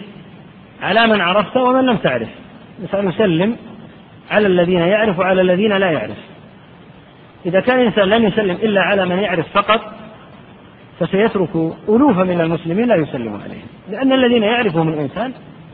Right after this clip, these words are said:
محدودون، وقد يكون في مثلا مكة يذهب ويأخذ عمرة ويرجع فلا يرى أحدا مطلقا يعرفه،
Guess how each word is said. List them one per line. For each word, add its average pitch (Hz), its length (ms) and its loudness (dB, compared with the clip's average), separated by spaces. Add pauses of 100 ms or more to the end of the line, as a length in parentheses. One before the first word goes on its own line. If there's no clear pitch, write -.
(240)
محدودون، 202 600 2 (720)
وقد 247 260 0
يكون 233 320 2
في 202 260 0
مثلا 190 240 0
مكة 185 440 -2 (920)
يذهب 202 400 2 (480)
ويأخذ 190 400 2
عمرة 160 500 0 (480)
ويرجع 220 540 2 (160)
فلا 294 220 2
يرى 277 280 4
أحدا 190 440 0 (280)
مطلقا 220 400 2
يعرفه، 139 400 -2